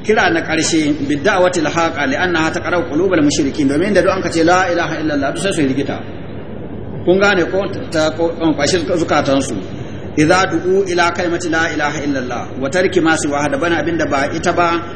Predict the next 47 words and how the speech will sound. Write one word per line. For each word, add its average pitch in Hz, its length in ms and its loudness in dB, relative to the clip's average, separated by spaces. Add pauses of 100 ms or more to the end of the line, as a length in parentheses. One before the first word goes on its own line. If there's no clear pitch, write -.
(100)
min 165 180 4
diyanatihimul 151 600 2
batila, 143 340 0
na 151 140 0
addinin 135 340 0
su 143 160 -4
wanda 147 220 2
yake 135 160 -2
ba 127 160 0
ya 123 40 0
da 117 100 -4
kyawu. 113 300 -2 (540)
Ah, 139 220 4
ko 208 180 6
kuma 208 460 4 (380)
wato 156 320 0 (100)
abin 165 280 0
nan, 147 160 4 (140)
eh, 139 280 -2
kira 190 260 6
na 156 100 0 (180)
abin 147 220 -4
nan, 127 140 -4 (320)
busawa 147 460 2
ta 156 100 2
biyu. 147 260 4 (1040)
Lokacin 180 440 4
da 160 120 2
an 160 100 0
ka 156 80 0
tashi, 143 480 2
kaga 156 220 -2
sai 175 120 4
su 156 100 -2
hirgita 139 320 2
kuma. 107 240 -4 (160)
Duk 175 140 2
kira 170 260 6
ne 135 140 4
na 143 160 4
Allah 147 220 6
guda. 123 260 0 (880)
Sai 170 160 4
dai 175 120 6
yana 160 160 6
ta 156 180 0
tajaddudi. 131 560 -2